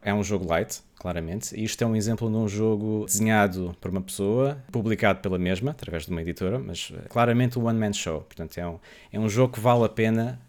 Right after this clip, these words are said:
é o tipo de jogo que vale a pena fazer back no Kickstarter. Não que os outros não valem a pena, mas vocês perceberam a ideia. E basicamente é um jogo, ele trabalha na indústria cinematográfica, portanto é um jogo em que nós temos de filmar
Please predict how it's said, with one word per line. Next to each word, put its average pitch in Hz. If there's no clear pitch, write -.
é 104
o 98
tipo 139
de -
jogo 123
que -
vale 110
a 104
pena 107
fazer 98
back 95
no 95
Kickstarter. -
Não 104
que 104
os 98
outros -
não 92
valem 85
a -
pena, 160
mas 104
vocês -
perceberam 85
a 87
ideia. 78
E 120
basicamente 131
é 143
um 127
jogo, 123
ele 120
trabalha 117
na 110
indústria 107
cinematográfica, 107
portanto 117
é 113
um 117
jogo 110
em 113
que -
nós 113
temos 110
de 110
filmar 107